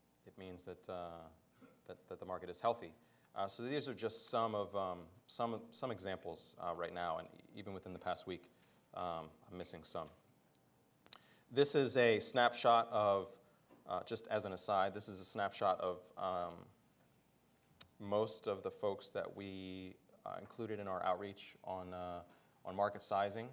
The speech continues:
We're, we're doing research on the market size of,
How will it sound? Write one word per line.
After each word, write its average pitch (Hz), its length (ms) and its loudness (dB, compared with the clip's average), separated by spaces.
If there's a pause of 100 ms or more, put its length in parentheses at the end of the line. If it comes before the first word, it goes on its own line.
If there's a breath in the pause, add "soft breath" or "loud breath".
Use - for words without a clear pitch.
(500)
We're, 92 200 -10
we're 90 120 -12
doing 95 180 -8
research 95 460 -8
on 90 80 -8
the 90 60 -8
market 90 300 -2
size 87 400 -4
of, 87 280 0